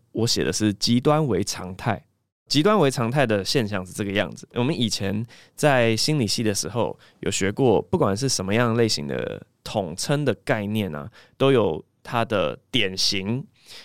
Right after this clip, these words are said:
也就是说，我今天如果跟你讲说：“诶，鸟”，你会想到什么样的鸟？应该是小小只的，应该麻雀那种类型，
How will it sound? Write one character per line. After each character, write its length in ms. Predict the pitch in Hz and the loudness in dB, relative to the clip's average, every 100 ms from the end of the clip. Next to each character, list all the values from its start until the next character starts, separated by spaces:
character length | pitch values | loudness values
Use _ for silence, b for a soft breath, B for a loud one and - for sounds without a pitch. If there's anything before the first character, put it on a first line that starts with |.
| - | -2
也 120 | 127 | 2
就 80 | 143 | 4
是 60 | 147 | 4
说， 340 | 139 131 135 - | 4 4 2 0
我 100 | 113 | 0
今 140 | 123 | 2
天 140 | 127 | 2
如 100 | 120 | 4
果 100 | 117 | 2
跟 140 | 110 117 | 2 0
你 60 | |
讲 180 | 110 98 | 0 -2
说 320 | 110 117 120 - - | 0 0 0 -2 -2
：“诶， 120 | 180 | 0
鸟”， 440 | 139 123 104 113 143 _ | 2 4 4 2 0 _
你 80 | 107 | -6
会 60 | 107 | -4
想 160 | 101 | -2
到 80 | 85 | -4
什 140 | 98 67 | -4 -4
么 60 | |
样 60 | 71 | -6
的 80 | 62 | -6
鸟？ 120 | - - _ _ _ _ _ _ _ _ - | -10 -16 _ _ _ _ _ _ _ _ -2
应 120 | 160 | 2
该 160 | 170 170 | 2 2
是 100 | 170 | 0
小 240 | - 90 | 0 0
小 240 | 107 71 | -2 -2
只 180 | - - | -4 -10
的， 80 | - | -6
应 80 | 143 | 0
该 80 | 175 | 2
麻 260 | 139 101 107 | 2 0 -2
雀 240 | - 120 | 0 2
那 80 | 107 | 0
种 160 | 80 | 0
类 160 | 95 73 | -2 -2
型， 160 | - | -6